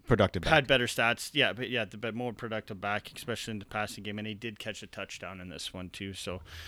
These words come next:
Speaker 2: not sure what you're gonna do. Like, what are you gonna do with Ty Johnson moving forward?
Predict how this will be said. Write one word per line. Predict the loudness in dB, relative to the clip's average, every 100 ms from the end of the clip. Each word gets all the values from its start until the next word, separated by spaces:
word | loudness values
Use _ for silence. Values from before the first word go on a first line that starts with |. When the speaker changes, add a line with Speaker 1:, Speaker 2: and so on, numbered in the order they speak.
| -6 10
Speaker 2:
not | 10 12
sure | 8 10
what | 8
you're | 8 6
gonna | 4 4
do. | 4 4 4
Like, | 4 4 4
what | 6
are | 6
you | 6
gonna | 4 2
do | 0
with | 0
Ty | 0 0
Johnson | 0 -4 -4
moving | -6 -6
forward? | -4 -4 -4 -6